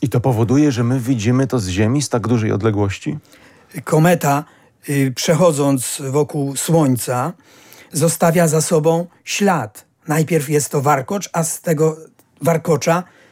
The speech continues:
Speaker 2: zostają te właśnie drobinki. I co roku w tym samym czasie Ziemia wchodzi jakby w ten warkocz, w te pozostałości po, po tej komecie.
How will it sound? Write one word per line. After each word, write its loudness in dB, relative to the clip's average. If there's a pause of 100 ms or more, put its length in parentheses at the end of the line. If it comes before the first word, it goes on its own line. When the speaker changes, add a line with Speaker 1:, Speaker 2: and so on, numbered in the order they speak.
(120)
Speaker 2:
zostają 0
te 0 (140)
właśnie 0
drobinki. 0
I 2
co 2
roku 0
w -10
tym -4
samym -2
czasie 0 (240)
Ziemia 2 (140)
wchodzi -2
jakby 0 (200)
w -12
ten 2 (240)
warkocz, -2
w -14
te 2
pozostałości 0 (320)
po, 2 (580)
po 2
tej 0 (160)
komecie. -2